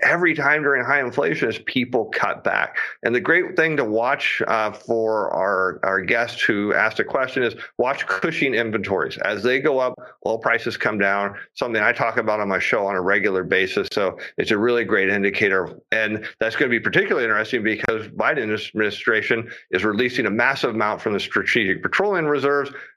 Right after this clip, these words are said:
starting, I think, next month. You can hold me to that or not, uh, Maggie, if I've got that right.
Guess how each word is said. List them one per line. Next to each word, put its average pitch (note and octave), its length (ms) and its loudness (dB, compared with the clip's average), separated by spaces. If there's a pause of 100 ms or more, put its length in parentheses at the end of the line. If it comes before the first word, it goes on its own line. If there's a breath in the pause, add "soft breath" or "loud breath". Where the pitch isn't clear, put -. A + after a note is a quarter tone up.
(120)
starting, A#2 360 0
I F#2+ 100 0
think, B2 460 -2
next G#2+ 400 -2
month. A2+ 340 0
You G2 120 0
can G2+ 260 0
hold A2 220 -2
me G#2 120 2
to G2+ 120 2
that G2+ 340 0
or F#2+ 220 0
not, G2+ 320 0
uh, G2+ 340 0
Maggie, C3 460 2
if B2+ 120 0
I've A2 160 -2
got A2 200 0
that G#2+ 160 0
right. A#2+ 280 2